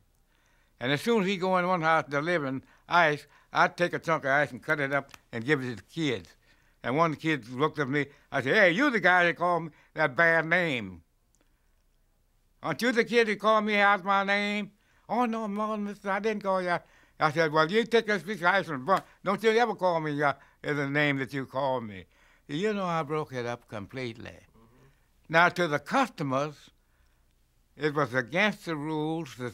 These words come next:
Speaker 1: let customers have ice on credit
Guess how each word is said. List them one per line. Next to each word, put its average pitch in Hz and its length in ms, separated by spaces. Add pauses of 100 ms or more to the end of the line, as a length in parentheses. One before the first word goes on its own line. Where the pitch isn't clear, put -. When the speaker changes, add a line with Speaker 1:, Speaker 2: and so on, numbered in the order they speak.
Speaker 1:
let 147 360
customers 156 480
have 135 300 (240)
ice 139 400
on 131 360
credit 151 420